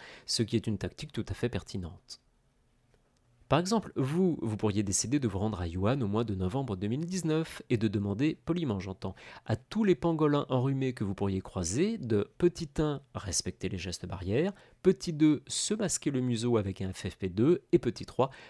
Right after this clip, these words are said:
de régulièrement se laver les pattes avec du gel hydroalcoolique.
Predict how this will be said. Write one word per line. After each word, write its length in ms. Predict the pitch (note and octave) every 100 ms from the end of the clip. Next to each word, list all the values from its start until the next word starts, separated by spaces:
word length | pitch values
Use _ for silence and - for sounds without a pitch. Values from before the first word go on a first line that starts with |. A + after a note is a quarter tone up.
| -
de 140 | G#2
régulièrement 480 | F#2+ F#2 F#2+ F2+ A#2
se 120 | -
laver 200 | G2 F#2
les 100 | F2+
pattes 240 | - G#2 -
avec 160 | G2
du 160 | F2+ F2+
gel 160 | G#2+
hydroalcoolique. 800 | C#3 G#2 C3+ D#3+ D#3+ B2 - -